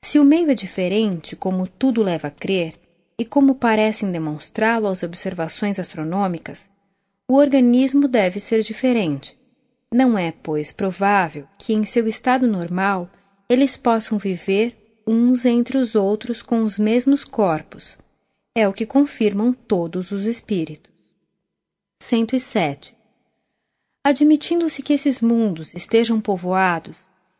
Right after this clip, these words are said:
eles estão no aspecto intelectual e moral na mesma posição da Terra? Segundo o ensinamento dos espíritos, os mundos estão em graus de adiantamento muito diferentes.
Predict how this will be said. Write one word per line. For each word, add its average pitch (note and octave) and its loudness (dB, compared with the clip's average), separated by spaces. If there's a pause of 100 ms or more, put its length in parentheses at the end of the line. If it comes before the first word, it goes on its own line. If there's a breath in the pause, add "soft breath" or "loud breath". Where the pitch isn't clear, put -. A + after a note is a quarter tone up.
(100)
eles C4 2
estão C#4+ 2
no C4 4
aspecto B3 -2
intelectual G#3+ 0
e B3+ 6
moral G3+ 2
na F3 -4
mesma A#3 2
posição F#3 -6
da E3 -6
Terra? G#3 -2 (1600)
Segundo D#4 2
o - 6
ensinamento C4+ 4
dos F#3 -6
espíritos, E3+ -4
os G3+ 0
mundos A3 4
estão A#3 0
em A#3+ 4
graus A3+ 2
de A3+ 0
adiantamento A3+ 0
muito B3 2
diferentes. A3 -4